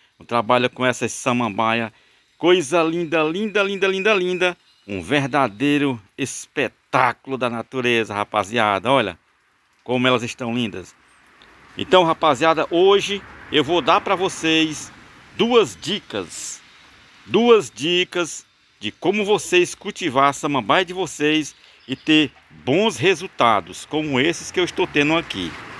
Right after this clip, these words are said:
Como eu falei, pra, como eu costumo dizer, eu tive, a gente tive, tivemos alguns problemas, né,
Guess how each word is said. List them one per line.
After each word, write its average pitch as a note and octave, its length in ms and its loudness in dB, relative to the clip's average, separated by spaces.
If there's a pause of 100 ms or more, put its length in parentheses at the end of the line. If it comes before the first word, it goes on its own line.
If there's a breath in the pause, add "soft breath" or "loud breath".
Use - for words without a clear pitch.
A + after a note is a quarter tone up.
(800)
Como G2+ 100 0
eu G#2 40 4
falei, B2+ 340 2
pra, C#3+ 160 -6 (140)
como B2 200 -2
eu G#2+ 240 0
costumo B2 300 -6
dizer, B2+ 320 2
eu D3+ 80 2
tive, B2 280 -8
a A2+ 40 -4
gente B2 240 -4
tive, A#2 320 -4
tivemos A#2+ 420 -4
alguns G#2 220 -10
problemas, D#3 580 -4
né, D#3+ 200 -4